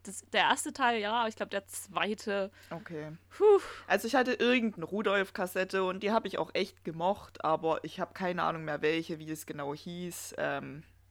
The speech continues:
Speaker 2: ja, ist eigentlich auch egal. Und so Weihnachtsserien,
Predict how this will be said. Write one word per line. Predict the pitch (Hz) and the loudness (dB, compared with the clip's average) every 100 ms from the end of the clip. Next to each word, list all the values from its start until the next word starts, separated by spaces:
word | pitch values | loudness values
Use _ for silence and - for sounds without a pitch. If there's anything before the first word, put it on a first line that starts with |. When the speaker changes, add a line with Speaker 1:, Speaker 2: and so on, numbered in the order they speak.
| _ | _
Speaker 2:
ja, | - - - _ - - - - - - | -4 -4 -6 _ -20 -20 -20 -20 -20 -4
ist | 226 | 0
eigentlich | 208 208 185 180 | 2 2 0 -2
auch | 170 175 | -2 0
egal. | 160 165 190 - | 2 4 4 2
Und | 202 | -2
so | 202 202 - | 2 2 4
Weihnachtsserien, | 180 196 196 190 - - 165 175 226 240 240 240 254 247 262 | 2 2 0 -4 -10 -6 -4 -2 -2 -4 -4 -4 -4 -6 -10